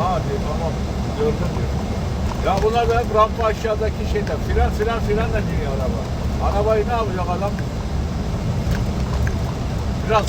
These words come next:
rahatlatacak. Arabayı frenleri şey yaptığı zaman bu geliş balatalar ya. Diyorsun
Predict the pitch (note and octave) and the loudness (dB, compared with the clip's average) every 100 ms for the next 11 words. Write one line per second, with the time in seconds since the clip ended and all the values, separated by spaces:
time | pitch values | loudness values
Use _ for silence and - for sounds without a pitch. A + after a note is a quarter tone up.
0 | E3 F3 - F3+ F#3+ F#3+ G#3+ F#3+ - - | 0 0 0 0 2 2 2 2 -2 -2
1 | - - - - - - D#3+ F#3+ G#3 G#3 | -2 -2 -4 -4 -2 -2 0 0 0 0
2 | G3 G#3 G3 G3 G3 G3 F#3+ G3 A3 G#3+ | 0 0 0 0 0 0 0 -2 0 0
3 | F#3+ G3 G3+ F3 - D#3 D#3+ D#3 E3+ F#3+ | 0 0 0 0 0 0 0 0 0 0
4 | F#3 - - - - - - - - - | 0 -2 -2 -2 -2 -2 -2 -2 -2 -2
5 | - - - - - - - - - - | -2 -2 0 0 -2 -2 -2 -2 -2 -2
6 | - - - - - - - - - - | -2 -2 -2 -2 -2 -2 0 0 0 -2
7 | - - - - - - - - - - | 0 0 0 0 0 0 0 0 0 0
8 | F#3+ | 0